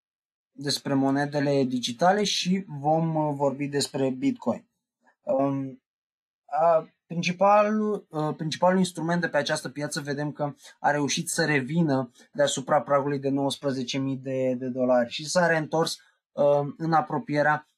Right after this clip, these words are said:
maximelor locale, care vedem că, uh, au fost, uh, au fost atinse la nouăsprezece mii opt sute de, uh, de dolari. Mai mult, această zonă, uh,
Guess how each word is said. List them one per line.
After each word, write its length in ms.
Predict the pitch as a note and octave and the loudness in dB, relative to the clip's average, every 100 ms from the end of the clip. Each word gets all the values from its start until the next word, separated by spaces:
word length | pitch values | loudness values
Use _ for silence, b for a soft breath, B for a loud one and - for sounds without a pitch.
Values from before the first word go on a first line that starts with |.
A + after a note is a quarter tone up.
| _ | _
maximelor 800 | - D3 D3+ D3+ - D3+ D3 C#3+ C#3 | -8 2 2 2 -2 0 2 2 4
locale, 720 | C3 B2+ D#3 E3 F#3+ F#3 - _ _ _ _ _ _ _ _ _ _ _ - | 0 2 4 4 4 0 -6 _ _ _ _ _ _ _ _ _ _ _ -16
care 220 | - D#3+ E3 | 2 2 2
vedem 340 | D3+ D3+ D#3+ | -2 -4 -4
că, 140 | - D3 C#3 b b b | -2 -4 -6 b b b
uh, 120 | _ C3 | _ -2
au 280 | C3 C3 | 0 2
fost, 340 | C3 C#3+ C#3 _ - | 0 -4 -8 _ -4
uh, 200 | C#3+ C3 | 2 2
au 120 | A#2+ | 0
fost 220 | C#3+ - | -4 -2
atinse 360 | C3+ C#3 C3+ C#3 | -2 -2 -2 0
la 140 | C3+ | 0
nouăsprezece 680 | C3+ C3+ C3+ C#3 B2+ B2 C3 | 0 -4 -6 -6 -6 -4 -2
mii 240 | B2+ C3+ - | 0 -2 -4
opt 220 | C3+ A#2+ | -4 -4
sute 360 | - B2 C3 | -8 -6 -4
de, 320 | B2 B2 B2+ A#2+ B B _ | -2 -2 -2 -4 B B _
uh, 180 | B2 B2 | 0 2
de 120 | C3 | 0
dolari. 340 | C3 C3 B2 | 2 4 4
Mai 180 | C#3+ G3 | 4 2
mult, 340 | F3 E3 F3+ _ _ | 2 0 -2 _ _
această 440 | - D#3 E3 - | -6 -2 -2 0
zonă, 560 | E3+ C#3+ E3+ F3+ D#3+ - _ _ | -2 0 2 2 0 -4 _ _
uh, 260 | - C3+ C#3 | -4 4 4